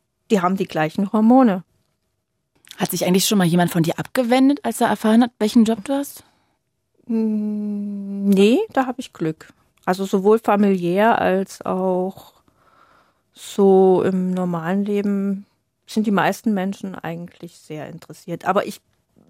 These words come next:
Speaker 1: tue mich natürlich auch in dem Feld tummeln, wo viele Menschen mit Tantra oder mit Körperarbeit oder mit,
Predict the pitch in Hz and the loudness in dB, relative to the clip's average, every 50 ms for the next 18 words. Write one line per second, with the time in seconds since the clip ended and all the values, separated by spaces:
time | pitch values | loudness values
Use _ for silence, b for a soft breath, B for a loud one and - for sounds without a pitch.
0 | - 214 _ _ - - 254 269 269 240 - 240 220 - - 247 240 226 214 - | -20 -20 _ _ 0 4 6 6 6 4 4 0 0 2 2 0 2 0 -2 -4
1 | - - 185 208 220 - - - 214 202 196 196 - - - 196 202 202 - - | -2 0 0 0 0 -2 -6 -8 -6 -6 -6 -8 -8 -6 -4 -4 -4 -6 -8 -6
2 | - - 254 262 269 233 214 196 208 208 220 175 196 - - 196 202 214 185 196 | 0 4 6 6 6 6 4 2 -2 -4 -4 -6 -8 -8 -10 -12 -10 -10 -8 -8
3 | 190 190 - - 196 185 185 - - 175 175 190 202 - - 180 175 - - 180 | -8 -8 -8 -10 -12 -12 -12 -10 -8 -6 -6 -6 -8 -8 -6 -4 -4 -4 -4 -4
4 | 185 180 180 175 - b b b b b b b b b b b - 226 214 220 | -4 -6 -8 -10 -14 b b b b b b b b b b b 0 2 2 2
5 | 220 - 208 - 143 190 196 - - 190 190 185 185 190 196 196 190 190 - - | 2 0 0 2 2 2 0 0 0 2 2 4 4 4 2 2 0 -2 -6 -10
6 | - - - 175 185 180 190 185 185 175 180 180 180 - - - - - | -6 -2 0 0 2 2 4 2 2 2 0 -2 -2 -4 -6 -14 -14 -14